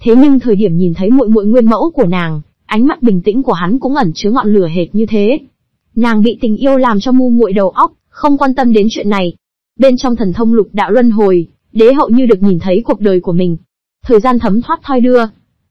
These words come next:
Chẳng mấy chốc, nàng nhìn thấy cảnh tượng khác biệt trong trí nhớ của mình. Sau khi đánh bại tạo vật chủ, Thái Sơ được tôn làm thiên đế, cưới tỷ muội các nàng. Từ đầu đến cuối,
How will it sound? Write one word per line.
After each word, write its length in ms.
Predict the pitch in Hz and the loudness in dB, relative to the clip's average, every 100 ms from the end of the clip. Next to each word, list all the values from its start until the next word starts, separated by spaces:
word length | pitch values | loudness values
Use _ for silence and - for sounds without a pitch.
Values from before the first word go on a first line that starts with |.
| _ | _
Chẳng 260 | - 247 175 | -4 -2 0
mấy 100 | 190 | -2
chốc, 180 | 208 339 - - | 0 -4 -4 -4
nàng 300 | 247 208 202 | 0 2 2
nhìn 140 | 185 | 2
thấy 160 | 196 220 | 0 -2
cảnh 220 | 262 175 | -4 -2
tượng 180 | 214 - | -2 -4
khác 200 | 320 269 | -4 0
biệt 160 | 208 | 0
trong 160 | - 226 | 0 -4
trí 140 | 208 196 | -2 0
nhớ 220 | 202 226 | 2 0
của 120 | 240 | 0
mình. 300 | 196 180 156 - _ _ _ _ _ | -2 -2 -4 -10 _ _ _ _ _
Sau 220 | - 262 | -4 -4
khi 140 | 269 | -2
đánh 200 | 226 226 | 0 0
bại 160 | 269 - | 0 -2
tạo 140 | 220 185 | -4 -4
vật 140 | 190 | -6
chủ, 320 | - 233 160 156 _ _ | 0 0 0 -4 _ _
Thái 220 | - 226 | -6 -6
Sơ 220 | 240 294 | 0 2
được 180 | 240 185 | 2 2
tôn 220 | 240 240 | 2 2
làm 180 | 220 170 | 2 -2
thiên 220 | 202 220 | 0 0
đế, 260 | 202 190 240 - - | 2 0 -2 -6 0
cưới 140 | 247 262 | 0 2
tỷ 120 | 269 | 0
muội 180 | 190 180 | 0 -2
các 160 | - | -2
nàng. 280 | 285 226 180 - _ _ _ - | 0 0 -2 -8 _ _ _ -2
Từ 120 | 233 | 0
đầu 180 | 202 185 | 2 0
đến 220 | 190 233 | 0 -2
cuối, 380 | 247 233 247 | 0 2 2